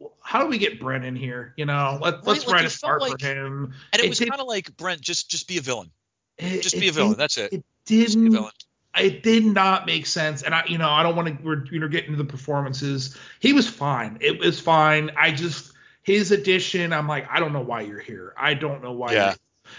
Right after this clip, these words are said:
Speaker 1: Um,
Speaker 2: He was fi-, that's the thing. I think he was fine, but I don't feel like his performance, like, he was just a mean version of Doctor Soong. Like,
Speaker 1: Right.
Speaker 2: that's it.
Speaker 1: Right.
Speaker 2: Like, a-, a-, and I, I know, you know, I get the background with the, the, you know, the genetic and everything and his kid and
Speaker 1: Right.
Speaker 2: he cloned her and blah, blah,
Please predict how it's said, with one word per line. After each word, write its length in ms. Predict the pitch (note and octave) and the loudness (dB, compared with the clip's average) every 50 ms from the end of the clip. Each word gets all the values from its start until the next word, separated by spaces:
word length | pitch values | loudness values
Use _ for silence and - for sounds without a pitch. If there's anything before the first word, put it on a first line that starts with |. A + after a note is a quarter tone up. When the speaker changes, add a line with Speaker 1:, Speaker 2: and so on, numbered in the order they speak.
| - - - | -8 0 2
Speaker 1:
Um, 200 | E3 E3 E3 E3 | 4 6 6 6
Speaker 2:
He 60 | D#3+ | 6
was 240 | D#3+ D#3+ - - - | 4 4 2 2 0
fi-, 200 | - E3 E3 C#3+ B2 | -6 -6 -6 0 2
that's 220 | E3 F3 - - | 2 2 2 0
the 60 | - C#3 | -8 -8
thing. 200 | - D3+ C#3 A#2+ | -8 -8 -6 -6
I 60 | A2+ | -6
think 160 | - - D#3 | -8 -8 -12
he 60 | - C#3+ | -12 -12
was 120 | A#2+ - | -12 -10
fine, 440 | - - - A#2+ A2 A#2 B2+ C#3 C#3+ | -12 -12 -12 -8 -6 -6 -6 -6 -6
but 100 | A#2 G#2+ | -6 -2
I 120 | A2 B2 B2+ | 0 0 0
don't 180 | C3+ C3+ A#2+ | -2 -8 -14
feel 300 | - - - B2 A#2 A2+ | -18 -16 -10 -10 -8 -6
like 180 | G#2+ G#2 G2 - | -8 -8 -10 -10
his 180 | - A2+ G2 | -12 -14 -14
performance, 680 | - - G2 - - G#2+ G#2+ G#2+ G2+ F#2+ - - - - | -14 -16 -18 -16 -14 -12 -12 -12 -6 -6 -4 -4 -4 -6
like, 140 | A#2+ A#2 A2 | -8 -8 -8
he 200 | - - F3 F3 E3+ | -8 -8 -6 -6 -4
was 200 | F3 F3+ D3 B2+ | -2 -2 -2 -2
just 600 | G#2+ - - C3+ C#3 C#3+ C3+ - - - - - - _ _ _ _ _ _ _ _ - | 0 0 2 4 4 4 4 2 0 -2 -4 -6 -12 _ _ _ _ _ _ _ _ -2
a 80 | B2+ | -2
mean 420 | B2+ B2+ B2+ C3+ C3+ C#3 C#3 C3+ B2+ | -2 -2 -2 0 0 0 0 0 -2
version 460 | A2 B2 B2 A#2+ A#2+ A2+ G2+ A#2 A2+ | -6 -4 -4 -2 -2 -4 -6 -6 -6
of 100 | G#2+ G2 | -8 -2
Doctor 280 | F2+ A2+ A2 G#2 - G2+ | 0 0 0 0 0 -2
Soong. 200 | - - B2 G2 | -2 -2 -2 -4
Like, 80 | D#2 _ _ _ _ _ _ - | -10 _ _ _ _ _ _ -2
Speaker 1:
Right. 160 | D3 C#3+ C3+ | 0 2 2
Speaker 2:
that's 180 | D3 - - B3 | 4 4 4 2
it. 160 | E3+ F2 - _ _ _ _ _ _ _ _ _ _ _ | 2 0 -2 _ _ _ _ _ _ _ _ _ _ _
Speaker 1:
Right. 60 | - D#3+ | 0 2
Speaker 2:
Like, 280 | E3 C#3 - - - | 2 2 -2 -4 -4
a-, 180 | F3+ E3+ E3+ E3+ | -4 0 2 2
a-, 100 | F3 E3+ | 2 2
and 100 | F3+ G3 | 2 0
I, 140 | A#3 C4+ C4+ G3+ | 0 0 -2 -2
I 120 | A3+ C#4+ C#4+ | -6 -8 -6
know, 260 | D4 C#4 B3+ A3+ A#3+ | -8 -8 -8 -8 -8
you 100 | C4 C4 | -10 -8
know, 60 | A#3 | -10
I 60 | B3 A#3+ | -6 -6
get 120 | C4+ C4 | -4 -4
the 80 | - F#3 | -4 2
background 460 | D3+ D3+ C3+ C3+ B2+ C#3 C3 B2+ B2 | 4 4 4 4 2 0 -2 -2 -4
with 80 | A#2+ | -6
the, 340 | B2 B2+ A2+ - - C#3+ C#3 | -8 -10 -10 -10 -12 -14 -12
the, 80 | C#3 C#3+ | -12 -10
you 80 | C#3 | -8
know, 140 | B2+ G#2+ G2+ F2 | -8 -8 -8 -8
the 160 | F#2+ A#2 A2+ | -10 -10 -8
genetic 380 | G2+ - B2+ A#2 A#2 A#2 A2+ - | -6 -4 0 0 2 2 2 0
and 80 | A2+ A2 | -2 -6
everything 280 | G#2 G#2+ G#2+ A2+ G#2+ | -6 -6 -8 -8 -10
and 40 | A2 | -6
his 120 | G#2+ - - | -8 -6 -6
kid 320 | - - - A2+ A2 G#2 | -4 -2 0 0 0 0
and 80 | G#2 A#2 | 0 -4
Speaker 1:
Right. 180 | A2+ A2+ A2+ | -4 -4 -6
Speaker 2:
he 80 | A2 - | -8 -12
cloned 420 | _ - - B2 A#2+ A#2 A2+ A2+ A#2 | _ -10 -6 -4 -4 -4 -4 -4 -6
her 160 | A2+ A2 A2 | -6 -4 -6
and 100 | A2+ B2 | -6 -4
blah, 200 | B2+ B2+ B2+ | -2 -2 -2
blah, 0 | B2+ | 0